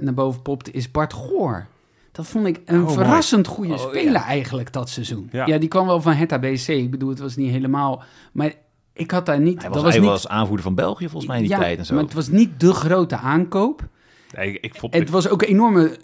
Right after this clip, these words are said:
Speaker 1: droogstoppel, want het is natuurlijk
Speaker 2: <laughs>
Speaker 1: niet de enorme flamboyante speler die binnenkwam.
Speaker 2: Gewel-, echt een
Speaker 1: Gewel-
Speaker 2: geweldig linkerbeen.
Speaker 1: Zo, man.
Speaker 2: Echt een schitterende voorzet.
Speaker 1: Ja.
Speaker 2: Goeie corners.
Speaker 1: Helaas ook maar een, eh, eh, een jaartje gebleven.
Speaker 3: Ja.
Speaker 2: Ja.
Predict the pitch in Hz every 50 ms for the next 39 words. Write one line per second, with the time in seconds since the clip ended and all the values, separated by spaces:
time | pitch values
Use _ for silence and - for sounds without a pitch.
0 | 143 127 165 165 190 202 214 208 - - - - 208 196 - 226 254 277 202 170
1 | 156 151 160 160 160 147 123 139 139 123 135 120 143 151 151 - 165 175 202 180
2 | 185 - 160 156 165 170 185 180 175 165 - - - 175 165 160 147 147 143 143
3 | 147 135 123 - 123 - - 175 214 - 220 220 190 190 196 170 208 208 202 202
4 | 170 - 190 202 220 269 320 320 - - - 127 120 110 101 127 127 123 123 123
5 | - - 120 123 131 131 - - _ - 123 113 - 110 101 95 120 135 139 127
6 | 117 - 113 113 101 92 98 92 92 90 95 - 135 127 - 285 - - - -
7 | - - 139 147 147 180 135 147 156 143 123 110 110 - - 110 110 - - 120
8 | 107 - - - - 135 - - 113 101 98 92 95 95 98 98 95 101 110 110
9 | 123 - - - - 147 156 151 127 117 - - - _ _ _ _ _ _ _
10 | _ - - - - 120 104 95 - 107 104 101 101 98 104 117 139 147 160 175
11 | 190 185 - 170 151 131 143 139 135 135 135 135 131 131 131 131 131 135 143 143
12 | 135 135 143 139 - 143 139 135 139 143 139 139 131 - 147 - 139 160 202 208
13 | 202 143 104 92 92 117 123 - 92 104 113 104 85 -